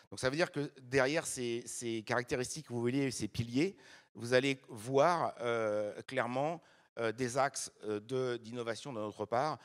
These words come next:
ou des axes de collaboration extrêmement forts de notre part. Cette histoire, elle a commencé, je le disais, il y a cinq, dix ans. Je, je vais pas parcourir, je vous rassure tout de suite, c'est transparent, surtout en bas à gauche,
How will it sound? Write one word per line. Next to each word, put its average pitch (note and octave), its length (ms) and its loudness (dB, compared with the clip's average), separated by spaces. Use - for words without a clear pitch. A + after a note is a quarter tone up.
ou D3+ 100 -4
des C3+ 220 2
axes B2 180 0
de A2 80 -8
collaboration B2 720 0
extrêmement A2 420 -6
forts A#2 260 -2
de A2+ 60 -8
notre G#2 260 -6
part. E2+ 220 -8
Cette - 180 -6
histoire, F#3 280 4
elle D#3 80 8
a C3+ 60 6
commencé, C#3+ 400 0
je C#3 60 -4
le B2+ 80 2
disais, B2+ 260 2
il D3 60 0
y A#2 60 6
a G2+ 140 4
cinq, B2+ 280 -4
dix B2 200 -2
ans. F3+ 220 0
Je, B2+ 280 -2
je C3 160 -2
vais A#2+ 260 4
pas C#3+ 200 8
parcourir, C3+ 460 0
je A2+ 80 -4
vous A2 100 0
rassure A2 340 4
tout C#3 120 0
de B2 40 -10
suite, C#3+ 220 -4
c'est G#2+ 200 0
transparent, C3 440 0
surtout G3+ 300 -4
en E3 80 4
bas C3+ 160 8
à B2+ 120 6
gauche, C#3 460 0